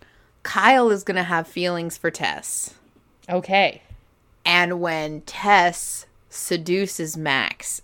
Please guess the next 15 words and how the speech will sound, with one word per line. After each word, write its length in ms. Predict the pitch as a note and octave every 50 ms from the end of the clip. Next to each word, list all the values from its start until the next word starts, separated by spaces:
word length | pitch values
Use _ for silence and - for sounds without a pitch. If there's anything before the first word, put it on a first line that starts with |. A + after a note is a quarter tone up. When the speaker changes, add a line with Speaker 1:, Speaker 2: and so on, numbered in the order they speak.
| _ -
Speaker 1:
and 180 | E3+ D#3+ C3+
gets 180 | C#3 D3+ D3+ -
pregnant, 520 | - - - E3+ E3 D3+ D3+ C#3 B2+ - -
it's 220 | - D3+ D3+ -
going 380 | F3+ D#3+ - E3 D#3 D#3+ D#3 D#3
to 240 | - - - D3 D#3
hurt 320 | D3 D#3+ D#3 D3+ - -
Kyle's 440 | - - C3+ C3+ C3+ C3+ C#3+ - -
feelings 520 | - - D3+ D3 C#3+ C3+ C3+ D3+ - -
massively 920 | D#3 D3+ C#3 C#3+ D#3 E3 - - D3+ C#3 F3 - A2 F#2+ A#2+ C3+ F3 F#3+ _ - - - - - - _ _ -
because 340 | F#3 F3+ - E3 D3+ -
Max 340 | F3+ E3 D#3 D#3 D#3+ - -
has 160 | E3 D3+ D3+
now 140 | - D3+ D3+ D3
taken 640 | - - - E3 E3 D#3+ - D#3 D3 C3+ C3+ D#3+